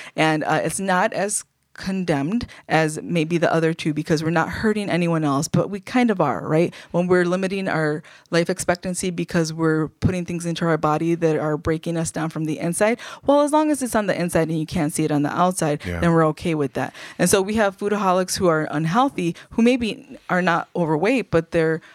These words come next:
Speaker 1: uh, diabetic now, or they have autoimmune issues, right? And so because we don't see it on the outside, we say, "Well, you know, that's acceptable and okay."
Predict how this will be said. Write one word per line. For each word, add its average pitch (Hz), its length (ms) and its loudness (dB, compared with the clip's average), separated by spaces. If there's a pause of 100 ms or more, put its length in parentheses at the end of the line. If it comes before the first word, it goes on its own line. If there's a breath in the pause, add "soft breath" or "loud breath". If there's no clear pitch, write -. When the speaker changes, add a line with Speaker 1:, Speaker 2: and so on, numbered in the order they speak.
(140 loud breath)
Speaker 1:
uh, 151 200 -4
diabetic 156 640 -4
now, - 240 -8 (300 loud breath)
or 156 240 4
they 160 140 -2
have 165 200 -4
autoimmune 151 800 0
issues, 147 460 -2 (260 loud breath)
right? 156 280 2
And 180 180 0
so 165 180 4
because 175 360 -4
we 175 80 2
don't 147 180 0
see - 160 -2
it 214 80 2
on 180 120 0
the 170 60 0
outside, 220 380 0
we 190 160 -2
say, 220 220 2
"Well, 294 280 2
you 285 80 2
know, 269 120 4
that's 196 240 0
acceptable 139 640 -6
and - 160 -4
okay." - 300 -4